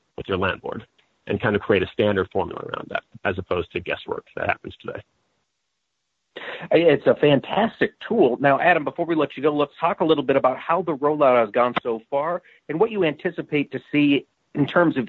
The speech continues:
Speaker 2: usage for the first year. What are you guys expecting?
Speaker 1: Yeah, in, in just a week after it being launched, we had, uh, forty thousand acres of land being claimed,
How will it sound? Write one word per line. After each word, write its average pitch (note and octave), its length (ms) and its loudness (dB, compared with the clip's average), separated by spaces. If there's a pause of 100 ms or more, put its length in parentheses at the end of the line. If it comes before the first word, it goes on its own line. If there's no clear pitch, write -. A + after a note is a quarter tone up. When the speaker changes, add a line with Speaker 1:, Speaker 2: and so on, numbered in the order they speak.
Speaker 2:
usage F3 720 2 (380)
for F3 120 4
the D#3 100 4
first - 440 0
year. C#3+ 260 4
What C#3 200 -4
are G#3 40 -6
you G3+ 80 -4
guys D3 380 4
expecting? - 580 -10 (2000)
Speaker 1:
Yeah, D3+ 280 2
in, C3 240 -6
in B2+ 180 -2
just D3+ 260 0
a E3 60 2
week C3 360 0 (300)
after A#2+ 320 -2
it A2+ 80 -2
being A#2+ 200 2
launched, A#2 360 4
we A2+ 100 -4
had, G#2 360 0 (760)
uh, G2 260 -4
forty A#2+ 200 2
thousand G#2+ 380 2
acres G2+ 340 0
of G2 100 -4
land G2+ 320 -4
being F#2+ 280 -4
claimed, A2 380 -2